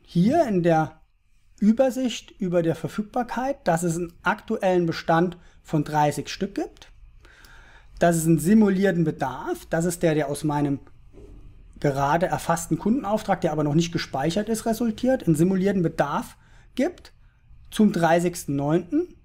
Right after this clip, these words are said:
von minus dreißig Stück und somit kann der Bedarf aus dem aktuellen Bestand gedeckt werden. Wo kommt der dreißigste neunte hierher? Das werde ich Ihnen erklären, wenn wir uns mit der Versandterminierung beschäftigen. Da muss ich Sie noch kurz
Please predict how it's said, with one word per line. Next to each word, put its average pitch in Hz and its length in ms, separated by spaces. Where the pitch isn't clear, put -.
von 151 420
minus 220 360
dreißig 254 440
Stück - 380
und 180 180
somit 220 500
kann 208 440
der 175 120
Bedarf 170 680
aus 170 260
dem - 200
aktuellen 131 500
Bestand - 440
gedeckt - 380
werden. - 200
Wo 180 120
kommt 226 220
der 180 60
dreißigste 170 580
neunte 208 320
hierher? 214 580
Das 156 440
werde 151 200
ich 170 180
Ihnen 165 220
erklären, 139 580
wenn 127 100
wir 123 80
uns 131 140
mit 127 100
der 127 60
Versandterminierung 113 800
beschäftigen. 143 460
Da 147 80
muss 160 160
ich 170 120
Sie 180 80
noch 170 220
kurz 160 300